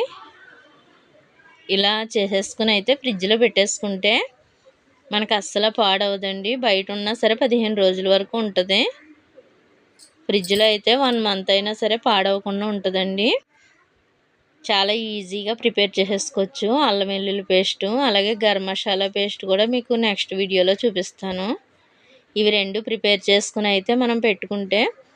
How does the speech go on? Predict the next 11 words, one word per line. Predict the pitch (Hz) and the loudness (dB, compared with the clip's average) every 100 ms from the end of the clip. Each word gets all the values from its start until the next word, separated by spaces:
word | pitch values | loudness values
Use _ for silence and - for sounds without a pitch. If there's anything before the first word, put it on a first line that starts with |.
| _ _ _ | _ _ _
మనం | 214 214 226 226 220 | -4 -2 0 2 2
ఏ | 190 185 | 2 2
కూర | - 202 196 | 2 0 2
చేసుకున్నా | 208 202 - 202 208 254 | 0 0 -4 -4 0 0
ఈజీగా | 220 180 190 190 | 0 -2 -2 0
చేసేసుకోవచ్చు. | 214 226 208 185 - - 185 - 202 226 508 - _ _ _ _ _ _ - | 2 2 2 -2 -4 -2 -2 -4 -4 -2 -4 -8 _ _ _ _ _ _ -6
ఒక | 202 233 | -4 -2
స్పూన్ | - - 208 208 | -4 -4 -2 2
అయితే | 202 214 | 2 2
వేసుకుంటే | 233 208 - 196 190 | 4 2 0 -6 -4
సరిపోతుంది. | 226 240 185 180 180 180 180 | 0 0 0 0 -2 -2 0